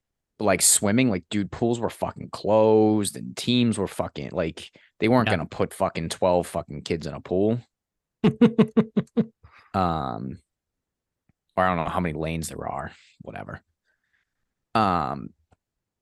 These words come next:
Speaker 1: so I think there's a little bit of a function of that. I also think there could be a little bit of, like, the A A U bubble bursting a little bit. Like when you said, like, baseball stuck out to me.
Speaker 2: Yeah.
Speaker 1: Where it's like,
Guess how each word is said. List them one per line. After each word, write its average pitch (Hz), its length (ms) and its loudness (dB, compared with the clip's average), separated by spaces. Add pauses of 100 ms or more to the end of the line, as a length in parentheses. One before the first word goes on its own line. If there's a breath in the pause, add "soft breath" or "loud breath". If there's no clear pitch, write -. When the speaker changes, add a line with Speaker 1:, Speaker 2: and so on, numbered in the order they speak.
(440)
Speaker 1:
so 143 120 4
I 127 60 6
think 131 160 4
there's 127 140 6
a 113 40 4
little 123 400 6
bit 123 140 4
of 110 100 0
a 110 60 4
function 101 460 -4
of 76 80 -4
that. 92 420 0 (420)
I 90 140 0 (100)
also 131 400 6
think 101 300 -2
there 95 140 2
could 117 320 0
be 107 100 4
a 101 80 6
little 101 300 2
bit 92 160 0
of, 82 100 -6
like, 87 200 -2
the - 140 -4
A 92 260 2
A 87 40 -2
U 90 220 -2
bubble 80 520 -2 (320)
bursting 90 520 0
a 78 80 -8
little 69 180 -4
bit. - 260 -8 (880)
Like 87 200 0
when 95 120 0
you 95 120 0
said, 87 560 0
like, 92 240 -4
baseball 104 640 4
stuck - 380 -4
out 73 200 -4
to - 80 -10
me. 60 280 -12 (400 soft breath)
Speaker 2:
Yeah. 107 220 -2
Speaker 1:
Where 95 180 6
it's - 160 -2
like, 85 460 -2